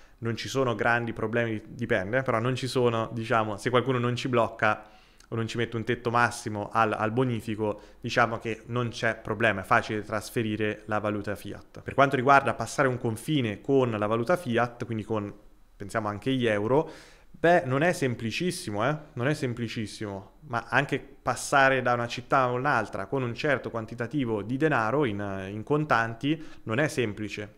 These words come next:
In molti infatti utilizzano, chi deve fare da corriere, no? Chi deve trasportare denaro, utilizza la banconota da cinquecento euro, e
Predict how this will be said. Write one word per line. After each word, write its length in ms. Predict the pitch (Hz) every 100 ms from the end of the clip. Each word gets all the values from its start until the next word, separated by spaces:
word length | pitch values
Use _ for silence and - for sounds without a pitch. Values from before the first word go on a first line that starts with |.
| -
In 140 | 190
molti 260 | 147 170 123
infatti 360 | - 135 -
utilizzano, 720 | 110 147 117 107 113 127 151
chi 140 | - 110
deve 180 | 107
fare 400 | 98 120 107 95 - - -
da 160 | 110
corriere, 500 | - 110 107 127 113
no? 220 | 104 113
Chi 80 | 104
deve 140 | 113 107
trasportare 640 | 110 - 117 - 127 113
denaro, 440 | 147 127 107 120
utilizza 440 | 131 113 127 117 117
la 80 | 107
banconota 440 | 113 117 113 110
da 80 | 98
cinquecento 540 | - 101 107 107 98
euro, 280 | 123 101 95 -
e 360 | 117 - -